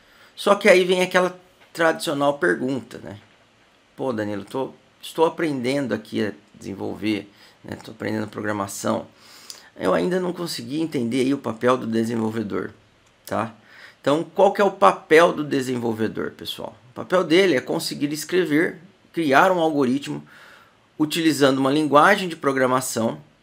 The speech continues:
que seja funcional e que possa ser executada em um microcomputador, tá? E aí, a gente pensa assim, "Ah, pô, isso aí é facinho." Não. Por quê?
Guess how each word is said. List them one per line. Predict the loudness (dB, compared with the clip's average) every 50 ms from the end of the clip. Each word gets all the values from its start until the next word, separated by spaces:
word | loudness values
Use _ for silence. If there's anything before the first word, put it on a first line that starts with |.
| _ _ _ _ _ _
que | -6 -6
seja | -4 0 0 2 2 2 -2
funcional | -4 -6 -4 -2 0 0 2 4 4 4 4 4
e |
que | 0 -4
possa | -8 -2 0 0 0 0 -2 -6 -6
ser | -6 -8 -6 -2 0 2 2 2 -2 -6 -12 -12 -10
executada | -10 -6 -4 -6 -6 -6 -2 _ 0 2 2 0 -2 -4 -8 -14 _ -20 -20 -20 -20 -20 _ -20 -20 -8 -2
em | 0 2 4
um | 4 4
microcomputador, | 2 2 0 -2 -6 -6 -4 -2 0 2 2 2 2 2 0 0 -4 -12 _ _ _ _ _ _ _ _ _ _ _ _ _ _ _
tá? | -8 -8 -8 -8 -10 -14 _ _ _ _ _ -20 -20 -20 -20 -20 -16 _
E | 6 8 8
aí, | 8 8 6 4 0 -2 -4 -6 -12 _ _ _ -10
a | -8
gente | -8 -8 -8 -6
pensa | -4 -4 -4 -4
assim, | -6 -6 -4 -2
"Ah, | 0 2 2 0 -2 -4 -10 -8
pô, | -8 -8 -8 -8 -10 -14
isso | -14 -12 -8
aí | -8 -8
é | -8
facinho." | -6 -6 -6 -6 -6 -6 -6 -8 -8 -8
Não. | -6 0 2 4 4 4 2 -2 -8 _ _ _ _ _ _ _ _ _ _ _ _ _ _ _ _ _ _ _ _ _ _ _
Por | 0 0 0 0
quê? | 0 -4 -8 -8 -8